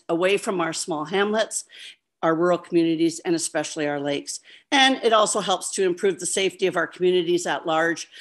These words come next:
by keeping excessively large trucks off of our community roads. The P P S even states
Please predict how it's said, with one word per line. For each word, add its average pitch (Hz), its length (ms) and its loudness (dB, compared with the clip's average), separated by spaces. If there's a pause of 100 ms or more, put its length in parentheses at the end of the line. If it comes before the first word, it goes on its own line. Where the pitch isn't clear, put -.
(160)
by 180 140 2
keeping 196 520 0
excessively 196 640 0
large 170 340 0
trucks - 400 -8 (260)
off 170 220 4
of 165 140 2
our 160 100 2
community 160 500 0
roads. 147 440 -8 (720)
The - 80 2
P - 240 2
P 254 280 -4
S 190 360 0
even 190 240 -2
states - 640 0